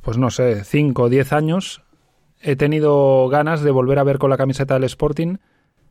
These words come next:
a dos jugadores. En un caso, se ha cumplido, y era porque pensé sinceramente que nunca iba a ver con la camiseta del primer equipo a Manu García,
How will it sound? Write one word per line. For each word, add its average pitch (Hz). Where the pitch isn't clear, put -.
a 139
dos 151
jugadores. 107
En 139
un 156
caso, 208
se -
ha 117
cumplido, 165
y 131
era 147
porque 131
pensé 120
sinceramente 131
que 120
nunca 143
iba 131
a 131
ver 127
con 113
la 117
camiseta 131
del 123
primer 123
equipo 123
a 117
Manu 120
García, 143